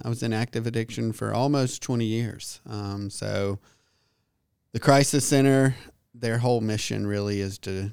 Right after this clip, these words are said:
just support people in what they call their greatest time of need when they're in crisis, and empowering them with resources. And that was definitely me. Um, I had some organizations out there like the Crisis Center that helped me.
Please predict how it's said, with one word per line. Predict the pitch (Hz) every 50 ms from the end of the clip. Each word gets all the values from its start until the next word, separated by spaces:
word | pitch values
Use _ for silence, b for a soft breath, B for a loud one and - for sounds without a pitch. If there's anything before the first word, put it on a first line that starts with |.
| - -
just | - 104 98 - -
support | - 95 - - 110 98 - -
people | - 107 101 - 101 101 98 98 98 95 - _ _ _ _ _ _ _ _ _ _ _ _ _ _
in | 110 104 98 98 98 98 98 101 101
what | 98 98 -
they | - 98 95
call | 95 - 117 98 95 95
their | 98 95 95
greatest | 95 104 101 98 95 95 - - -
time | - 87 87 87 87
of | 87 -
need | 90 87 85 - 65 - -
when | 90 92 92
they're | 90 90 87 87
in | 87 85 82
crisis, | 82 - 92 78 78 - - - 62 - - - -
and | - - 110 - b b b b b b b b b b
empowering | 147 139 127 135 123 120 117 117 113 113 113 113
them | 110 110 113 113
with | 120 131 123
resources. | 117 113 113 107 - 117 110 107 101 - - 107 104 104 104 98 104
And | 101 101 98 98 101 101 101 101 101 - b b b b b b b b b b b b b _ _ _ -
that | 107 110 113 110 - -
was | 117 104 110
definitely | 123 123 117 - 131 123 123
me. | 120 120 127 135 156 160 - _ _ - -
Um, | 139 123 113 110 110 110 113 113 - -
I | - 107
had | 113 107 104 -
some | - 117 110 110 110 92 - _ _ - 131
organizations | 120 113 113 107 104 107 101 104 101 - 107 101
out | 104 101 101 -
there | 107 107 107
like | 104 104 104 98 -
the | 110 104
Crisis | - 107 101 101 - 110 -
Center | - 110 107 107 101
that | 101 90 92
helped | 101 107 101 98 - - -
me. | 110 107 110 107 107 104 104 107 123